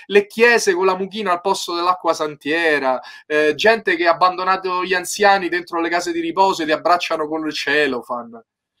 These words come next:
gente che lascia la, la, la busta della spesa fuori casa per tre giorni a disinfettarsi, gente che esce dai boschi a tremila metri con l'F F P due sulla faccia,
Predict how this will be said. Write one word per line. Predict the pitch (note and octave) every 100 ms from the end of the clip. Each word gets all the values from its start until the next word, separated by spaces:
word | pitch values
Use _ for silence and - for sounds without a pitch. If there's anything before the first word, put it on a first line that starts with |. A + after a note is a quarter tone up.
| _
gente | G3+ B3+ G3+
che | F#3
lascia | F#3+ G3 - F#3+
la, | F#3+
la, | F#3 F#3+
la | F#3+ F#3
busta | G3+ A#3 -
della | F#3+ F#3
spesa | - - A3 G#3+ F#3+ F3 - -
fuori | - G3+ F#3
casa | G3+ G#3+ G3+
per | F3+ F3+
tre | - F3+
giorni | D3 G3 G3+ F#3 F3
a | E3+
disinfettarsi, | D#3 D#3+ F3+ - E3+ - F3+ F3 - C#3+
gente | E3 A#3+ - E3+
che | F#3
esce | F3+ F3+
dai | F3
boschi | D#3+ G3 -
a | F3+
tremila | D#3+ F3 F3 F3
metri | G3+ E3 D#3+
con | D#3
l'F | F3 - F3+
F | - E3+
P | E3+
due | E3 G3+
sulla | E3+ D#3
faccia, | F#3 F#3 - C3